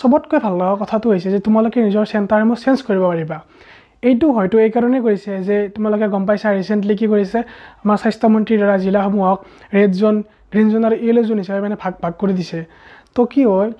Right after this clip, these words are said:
যদি কোনোবা এজন ষ্টুডেণ্টে ৰেড জ'নত পৰীক্ষা দিবলগীয়া হয়, তেন্তে তেওঁৰ জীৱনত মানে কিছুমান অসুবিধা আহি পৰিব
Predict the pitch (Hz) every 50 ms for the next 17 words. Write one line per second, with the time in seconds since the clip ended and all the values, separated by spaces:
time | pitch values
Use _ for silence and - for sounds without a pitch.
0 | _ _ _ _ - 185 208 202 214 262 233 262 254 254 240 262 254 247 254 247
1 | 254 - 247 233 233 240 233 226 240 226 208 208 226 208 202 - 240 247 247 247
2 | 254 233 233 226 - 240 214 202 208 214 214 202 196 226 208 170 170 180 175 170
3 | 175 - - _ _ _ _ _ _ - 254 254 254 240 277 254 269 254 254 240
4 | 196 214 202 208 214 208 214 214 214 226 214 214 208 - 233 226 220 220 - 226
5 | 202 196 190 180 165 165 170 185 180 180 175